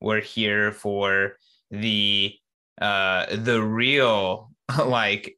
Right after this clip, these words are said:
indistinguishable human rights that are enforced by the Bitcoin blockchain and cryptography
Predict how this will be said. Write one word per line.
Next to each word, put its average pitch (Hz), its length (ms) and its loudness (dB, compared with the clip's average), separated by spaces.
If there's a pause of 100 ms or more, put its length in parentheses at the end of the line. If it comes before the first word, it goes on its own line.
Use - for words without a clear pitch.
indistinguishable 120 1160 0
human 117 420 0
rights 107 400 -2
that 101 180 0
are 98 140 0
enforced 104 420 -4
by 101 100 0
the 98 100 -8
Bitcoin 98 420 -4
blockchain 98 720 -4
and 98 180 -6
cryptography 101 920 -4